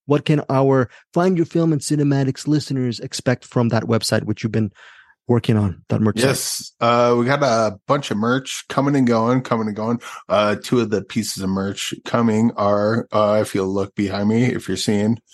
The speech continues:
Speaker 2: we have a Bucket of Blood, uh, script poster. So what I do is go, what I'm doing with these are taking, uh, movies that are in the public domain. Uh, right now we have a Bucket of Blood and Metropolis, but I'll, I'll see if I can find the script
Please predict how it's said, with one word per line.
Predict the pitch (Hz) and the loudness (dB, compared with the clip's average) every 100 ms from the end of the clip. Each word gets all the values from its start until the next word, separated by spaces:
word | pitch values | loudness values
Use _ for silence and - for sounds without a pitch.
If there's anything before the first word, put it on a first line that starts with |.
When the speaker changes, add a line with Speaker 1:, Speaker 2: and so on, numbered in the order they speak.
| - _ _ - | -20 _ _ -4
Speaker 2:
we | 101 | 0
have | 104 98 104 | 2 0 2
a | 101 98 | 2 0
Bucket | 92 101 - 95 | 0 -4 -2 -4
of | 90 | -2
Blood, | 95 98 110 120 123 _ _ _ _ | 0 2 0 0 -6 _ _ _ _
uh, | - 92 92 95 95 95 95 | -6 -4 -4 -4 -4 -6 -6
script | - - 139 120 | -8 -2 -2 0
poster. | 127 117 - 123 | 0 0 2 -2
So | - 113 | 2 2
what | 113 107 | 2 0
I | 101 | -2
do | 101 101 113 - | -2 0 -2 -4
is | - 95 98 - | -6 -4 -6 -6
go, | 95 92 95 - - - | -6 -4 -6 -10 -20 -12
what | 127 110 127 147 | -8 -2 0 2
I'm | 127 117 | 2 2
doing | 135 123 | 2 2
with | 120 | -2
these | 127 120 107 | -2 -4 -2
are | 104 | -6
taking, | - 110 107 98 98 | -6 -6 -4 -4 -2
uh, | 95 | -2
movies | 104 104 101 | 0 -2 -2
that | 110 | -2
are | 98 | -2
in | 98 | -4
the | 95 | -4
public | 120 101 98 | -2 -2 -4
domain. | 104 95 95 101 107 - - | -4 -4 -4 -4 -4 -6 -4
Uh, | 123 120 113 | 0 2 2
right | 123 131 | 2 2
now | 123 123 | 2 2
we | 113 | 2
have | 113 107 | 0 -2
a | |
Bucket | 95 110 - 101 | -2 -2 0 -6
of | 92 | -4
Blood | 101 98 95 | -4 -2 -4
and | 92 | -6
Metropolis, | 87 107 95 - 104 101 - | -4 0 0 0 -2 0 -2
but | 101 | -2
I'll, | 98 95 - - - - - | 2 0 -2 -20 -20 -20 -10
I'll | |
see | - 110 | -2 0
if | 101 | 2
I | |
can | 101 | -2
find | - 117 98 | 0 0 0
the | |
script | 95 - 120 110 107 | -2 0 2 2 0